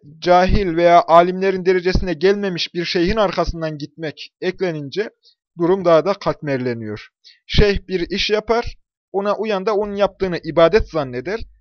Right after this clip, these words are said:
Şeyhin yaptığı ne olursa olsun, ister dine uygun olsun, ister aykırı olsun, hiç umursamadan ona uyar ve şeyhinin davranışını kendisine yol gösterdiği kimse için hüccet sayar ve "Filan şeyh evliyadandır,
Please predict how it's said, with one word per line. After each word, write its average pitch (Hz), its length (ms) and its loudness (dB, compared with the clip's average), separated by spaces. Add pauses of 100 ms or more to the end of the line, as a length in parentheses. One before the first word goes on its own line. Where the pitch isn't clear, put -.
(140)
Şeyhin 208 380 2
yaptığı 202 380 -2
ne 220 80 0
olursa 165 360 0
olsun, 208 380 -8 (140)
ister 190 360 -6
dine 170 180 -6
uygun 165 300 -2
olsun, 151 280 -8
ister 156 340 -2
aykırı 151 360 -2
olsun, 190 340 -6 (300)
hiç - 220 -14
umursamadan 190 640 -4
ona 165 300 -2
uyar 220 300 -2 (300)
ve 175 100 0
şeyhinin 202 560 0
davranışını 185 600 2
kendisine 196 400 -6
yol 202 300 4
gösterdiği 185 420 -4
kimse 190 260 -4
için 185 300 -6
hüccet 196 320 -6
sayar 208 280 -10 (320)
ve 214 180 -2 (720)
"Filan 220 300 0
şeyh 220 400 0
evliyadandır, 190 960 2